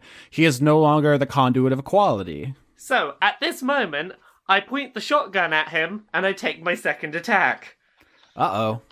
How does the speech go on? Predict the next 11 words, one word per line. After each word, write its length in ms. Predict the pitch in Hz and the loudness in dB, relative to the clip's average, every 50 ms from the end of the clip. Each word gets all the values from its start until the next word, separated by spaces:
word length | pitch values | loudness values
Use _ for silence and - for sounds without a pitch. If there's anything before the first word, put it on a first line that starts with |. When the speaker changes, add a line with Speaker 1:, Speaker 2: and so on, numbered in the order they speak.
| - _ _ _ _ _ _ - | -20 _ _ _ _ _ _ -4
Speaker 2:
Uh, 140 | - - 151 | -2 -2 -2
twenty-three? 760 | - - 277 285 294 - 302 285 - - 415 415 480 523 554 - - - - - - - _ _ - | 0 0 0 0 0 -2 -4 -6 -4 -2 0 0 0 0 -2 -8 -14 -16 -18 -20 -20 -20 _ _ -8
Speaker 1:
That 300 | 127 127 139 147 220 269 | -2 2 2 4 4 6
hits. 560 | 233 - 185 190 262 - - - - - - - - - - _ _ _ - | 6 6 6 6 4 4 2 2 0 0 -4 -10 -18 -20 -20 _ _ _ 0
Speaker 2:
Okay, 440 | 240 240 240 247 220 185 170 156 143 | 2 2 4 4 4 6 4 4 2
and 100 | 185 254 | 2 4
he's 200 | 269 294 262 - | 4 2 2 2
taken 300 | 311 359 359 - 285 285 | 2 2 2 2 0 2
damage 360 | 262 269 262 214 180 165 147 | 2 4 4 2 0 -2 -2
already, 380 | 156 135 123 123 120 113 113 113 | -2 -2 0 0 -2 -2 -2 -4
right? 500 | 123 151 190 214 226 233 226 208 - - | -2 0 0 2 2 2 0 -2 -4 -8